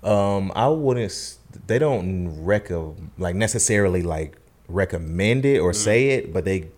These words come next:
Speaker 1: let you know that they have the resources available if
Speaker 2: Okay.
Speaker 1: that's something you wanna look into, but they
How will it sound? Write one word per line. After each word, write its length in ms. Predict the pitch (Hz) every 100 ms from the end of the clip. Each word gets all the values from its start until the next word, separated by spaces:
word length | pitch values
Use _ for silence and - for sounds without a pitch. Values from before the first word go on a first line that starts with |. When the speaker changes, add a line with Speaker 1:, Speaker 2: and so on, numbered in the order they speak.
| _ - _ -
Speaker 1:
let 280 | 92 98 -
you 80 | 95
know 160 | 92
that 140 | 87 82
they 140 | 87
have 420 | 82 90 85 80 76
the 80 |
resources 500 | 76 87 - 76 76 76
available 500 | 76 76 - 73 78
if 60 |
Speaker 2:
Okay. 220 | 76 - 78
Speaker 1:
that's 120 | -
something 280 | 85 76 80
you 100 | 80
wanna 200 | 71 78
look 180 | 82
into, 360 | 80 78 76 73
but 140 | 71
they 140 | 87